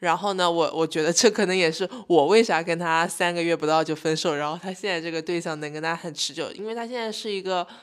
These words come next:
绿老头嘛，就I N F J，他其实刚刚，其实我们讲绿老头那一趴的时候有提到过，跟E N F P还是比较合的，就互相在情绪上是有依赖跟依靠的，能互相牵引的。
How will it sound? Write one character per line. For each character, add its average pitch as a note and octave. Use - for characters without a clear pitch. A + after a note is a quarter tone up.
绿 A#3
老 E3
头 -
嘛， D3+
就 E3+
I F3
N E3+
F D#3
J， E3
他 F#3+
其 E3
实 D#3+
刚 E3+
刚， F3
其 -
实 F3
我 E3
们 E3
讲 D#3
绿 F#3
老 D#3+
头 D#3+
那 E3+
一 E3
趴 D#3+
的 D#3
时 D#3
候 D3
有 D3+
提 C#3+
到 C#3+
过， D3
跟 E3+
E F#3
N F3
F E3+
P F#3
还 D#3+
是 G3+
比 F3+
较 E3+
合 -
的， D3+
就 G#3+
互 A3+
相 A3
在 A3
情 D#3+
绪 G3+
上 F3+
是 F#3
有 E3
依 G3
赖 G3+
跟 F3
依 F3+
靠 A3
的， -
能 D#3+
互 A3
相 G#3
牵 A#3
引 F3+
的。 -